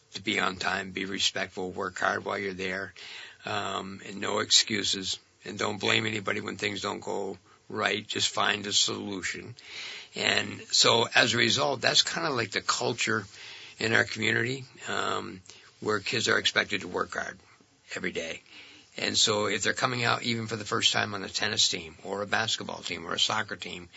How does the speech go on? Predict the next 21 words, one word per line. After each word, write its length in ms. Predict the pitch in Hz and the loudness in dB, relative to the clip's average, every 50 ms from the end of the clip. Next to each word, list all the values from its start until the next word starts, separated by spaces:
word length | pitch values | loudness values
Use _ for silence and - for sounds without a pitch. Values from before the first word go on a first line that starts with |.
| - - - - - - - _ | -14 -14 -14 -14 -16 -18 -8 _
they're 220 | - 123 139 151 147 | 2 2 4 4 6
expected 680 | - - - - 123 113 104 - - 107 104 104 104 - - - - - - - - _ _ - | 6 4 6 8 6 4 4 2 -2 -4 -4 -4 -8 -14 -16 -20 -20 -20 -20 -20 -20 _ _ -2
to 420 | - 110 107 98 104 101 95 95 - - - - | -2 0 0 0 -2 -4 -4 -8 -10 -12 -4 0
give 180 | 117 113 98 92 | 2 2 2 2
everything 380 | 92 101 104 98 101 101 101 | 0 -2 -2 -2 -4 -2 -2
that 160 | 104 104 101 | -2 0 0
they've 220 | 104 104 101 98 107 | 0 0 -2 0 -2
got 220 | 107 92 95 101 - _ - | -2 -2 -2 -4 -10 _ -10
and 140 | - 95 95 | -10 -8 -8
to 60 | 92 | -6
be 120 | 90 95 95 | -4 -4 -2
respectful 560 | 92 90 92 - - - 92 92 - 95 95 | -2 0 0 0 2 2 0 -2 -2 -6 -6
of 100 | 92 92 | -6 -6
everybody 440 | 95 95 92 92 90 98 95 92 90 | -6 -6 -6 -6 -6 -4 -4 -4 -4
around 320 | 90 92 87 87 85 85 | -4 -4 -4 -4 -6 -8
them. 120 | 85 87 - - - - - - - - - _ _ _ _ _ _ _ _ _ | -12 -16 -16 -20 -20 -18 -18 -18 -18 -20 -20 _ _ _ _ _ _ _ _ _
It 140 | - 117 107 | -10 -4 0
gives 240 | 107 151 165 160 190 | 0 2 4 4 8
us 160 | 180 160 - | 10 10 10
the 200 | - 127 110 110 | 10 10 8 8
opportunity 1000 | 117 127 117 - 117 110 - 127 120 120 120 113 107 110 110 110 104 104 95 | 8 6 4 0 -2 -2 0 0 0 0 0 0 2 2 2 2 0 -2 -4